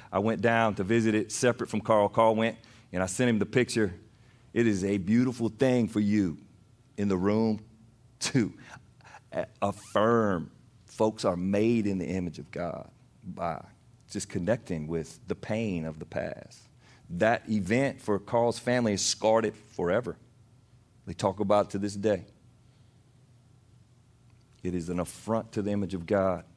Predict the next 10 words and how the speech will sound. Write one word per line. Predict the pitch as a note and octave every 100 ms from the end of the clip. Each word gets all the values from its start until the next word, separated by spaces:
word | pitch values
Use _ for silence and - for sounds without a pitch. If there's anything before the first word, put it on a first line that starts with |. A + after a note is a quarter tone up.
| _ _ _ - - - - _ _ - -
All | F#2 G2+ G#2
of | F#2+
this | G2 G2 F#2+
garbage | F2+ G2+ G2+ F2 - - - - - - -
where | F#2 F#2+
we | G2+
demonize | F2 A2 A2 G#2+ G#2+ G2+ F#2
another | G2+ G#2+ F2+
people | - G#2+ F#2+
group | E2+ G2+ G2